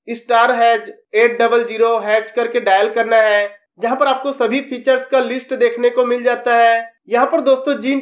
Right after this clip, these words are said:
फीचर्स में आपको बग्स देखने को मिलता है उसको सिलेक्ट करके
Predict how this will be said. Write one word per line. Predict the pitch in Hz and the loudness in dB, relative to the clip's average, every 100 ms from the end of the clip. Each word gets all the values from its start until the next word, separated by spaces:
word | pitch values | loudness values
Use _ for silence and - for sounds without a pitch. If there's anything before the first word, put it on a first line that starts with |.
| 277 | -6
फीचर्स | 262 269 262 262 | -4 0 0 0
में | 247 233 220 - | 2 4 2 -2
आपको | 220 226 269 208 | -4 -2 -2 0
बग्स | 233 - | 0 -2
देखने | 233 240 247 254 | -2 -2 -2 -2
को | 254 | -2
मिलता | 220 214 247 240 | -4 -2 0 4
है | 226 214 214 - _ | 4 2 -2 -18 _
उसको | 254 - 302 | -12 -6 -2
सिलेक्ट | 294 247 247 262 | 0 0 0 -2
करके | 254 233 240 | -4 -2 2